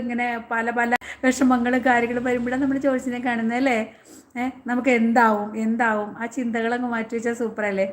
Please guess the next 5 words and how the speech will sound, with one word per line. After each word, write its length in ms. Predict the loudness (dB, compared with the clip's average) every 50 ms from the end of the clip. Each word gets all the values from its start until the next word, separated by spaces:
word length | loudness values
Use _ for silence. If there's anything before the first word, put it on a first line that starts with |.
| -6 -14 _ _ _ _ _ _ _ _ _ _ _ _ -10
നമ്മുടെ 240 | -8 -4 -2 -2 0 0
ജീവിതത്തിൽ 360 | 2 2 2 0 -2 -4 -6 -6 -4
നമ്മൾ 240 | -4 -4 -4 -4 -4 -4 -4 -4 -6 -6 -10 -16 -20 -20 -14 _
നമ്മുടെ 280 | -6 -6 -4 -4 -4 -4 -4 -2
ചിന്തകളൊന്ന് 640 | 0 0 0 0 0 0 0 0 0 0 0